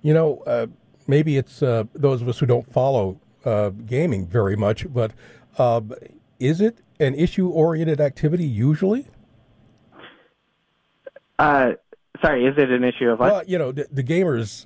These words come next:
Speaker 1: uh, we think gamers are, uh, you know, sort of obsessed with games, but,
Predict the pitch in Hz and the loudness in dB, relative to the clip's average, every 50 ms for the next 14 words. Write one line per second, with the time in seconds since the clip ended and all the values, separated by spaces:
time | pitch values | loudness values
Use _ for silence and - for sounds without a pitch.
0 | _ - 123 120 110 113 - - 131 285 - - - 143 120 175 180 - 180 151 | _ -2 0 0 0 -2 -4 -8 -12 -16 -16 -12 -6 -2 0 0 0 2 0 0
1 | 131 - - - - 135 139 135 135 127 127 135 120 120 127 113 117 110 110 110 | 0 -2 -8 -10 -4 0 2 2 2 2 0 0 0 0 0 2 2 2 2 2
2 | 107 104 110 104 101 110 120 117 117 101 107 - - 127 117 101 104 98 - - | 2 2 2 0 0 -2 -2 -2 -2 -2 -2 -2 -2 -2 -2 -2 -4 -6 -4 0
3 | - 143 131 - - 120 104 - - - 135 160 196 156 107 104 98 98 - 120 | 2 2 2 0 -2 -8 -10 -10 -6 -2 -2 0 0 -2 -4 -6 -8 -8 -4 -2
4 | 113 107 104 | -2 -2 -2